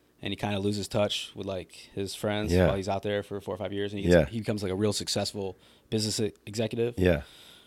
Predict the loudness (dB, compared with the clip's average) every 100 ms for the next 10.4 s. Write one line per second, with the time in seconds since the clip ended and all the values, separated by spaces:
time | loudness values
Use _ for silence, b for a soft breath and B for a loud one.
0 | b -4 -2 0 -2 -4 -4 -4 -2 -2
1 | -2 -4 -6 -8 -6 -8 -10 -10 -2 2
2 | 2 0 -6 -4 4 4 2 -4 -6 -2
3 | -2 -2 -4 -6 -6 -6 -6 -10 -12 -16
4 | -14 -8 -2 0 -2 -4 -4 -4 -6 -6
5 | -6 -4 -2 0 0 -2 -4 -4 -4 -4
6 | -8 -12 -16 -20 _ -12 -8 -8 -6 -2
7 | 0 0 0 -2 -2 -2 -2 -4 -8 -10
8 | -8 -6 -6 -6 -6 -4 -4 -6 -4 -2
9 | 0 -2 -6 -14 -10 -10 -8 -8 -6 -4
10 | -4 -4 -6